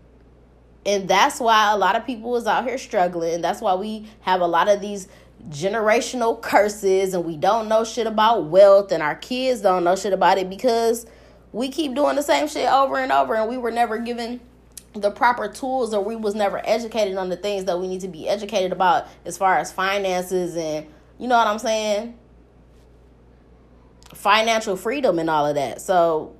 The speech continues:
we, we still be in these, in these little, these little rat races with all this shit. Um, I feel like that's why a lot of people sign prenups too, because the people wanna leave with what they came with. Period.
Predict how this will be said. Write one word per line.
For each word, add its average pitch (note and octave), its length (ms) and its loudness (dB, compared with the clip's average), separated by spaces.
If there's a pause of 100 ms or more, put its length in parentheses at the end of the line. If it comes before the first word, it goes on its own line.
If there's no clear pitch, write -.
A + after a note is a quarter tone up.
(120)
we, G#3 380 -8
we G3 160 -6
still A3 320 -2
be G#3+ 180 -4
in G#3+ 80 -4
these, G#3+ 280 -8
in G3+ 180 -6
these G#3 200 -6
little, G3+ 460 -2 (600)
these G#3 240 -6
little G3+ 260 2
rat G3+ 340 6
races F3+ 420 2
with E3 160 2
all D#3+ 160 6
this D3 180 -2
shit. C3+ 340 -4 (300)
Um, F#3 260 2
I A3+ 120 2
feel B3 140 0
like G#3+ 180 4
that's A#3 200 0
why G#3+ 220 6
a G#3 40 4
lot G#3 220 4
of G#3+ 60 -6
people A3 260 -8
sign G#3+ 360 -2
prenups C4 720 -4
too, C#4+ 380 -2
because G3+ 800 6 (400)
the F#3+ 200 2 (220)
people F4 300 4
wanna D#4 200 8
leave C4+ 220 2
with A#3 120 0
what A3 180 4
they G#3 120 8
came F#3+ 380 2
with. C3 300 -8 (1700)
Period. A3 720 0